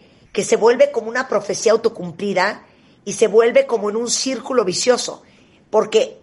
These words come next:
como entonces el niño está todo el día irritable, de malas, enojado. Entonces todo el día le estás diciendo, "Otra vez estás de malas, otra vez estás enojado, ¿ahora qué tienes?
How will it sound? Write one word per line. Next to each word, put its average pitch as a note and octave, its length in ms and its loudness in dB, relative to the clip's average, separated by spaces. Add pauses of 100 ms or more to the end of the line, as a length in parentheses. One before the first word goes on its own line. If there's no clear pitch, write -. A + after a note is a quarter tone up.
como G#3 160 -4
entonces A3+ 300 0
el G#3 60 -4
niño C4 180 -4
está A#3 260 -4
todo B3 140 4
el A3+ 80 2
día G#3+ 120 2
irritable, F#3 800 -2
de E3+ 200 -4
malas, F3 600 -4
enojado. D#3 540 -8 (680)
Entonces G#3+ 240 -4
todo C4 180 4
el C4+ 60 6
día A#3+ 120 2
le B3 80 0
estás A#3 220 -4
diciendo, G#3+ 300 -4
"Otra D4+ 240 2
vez D4 140 0
estás E3+ 220 -10
de A#3 80 -4
malas, G3 360 -6 (200)
otra - 220 2
vez C#4 180 0
estás - 240 -8
enojado, G3 360 -8 (200)
¿ahora D4 300 2
qué C4 80 -2
tienes? A#3 320 -4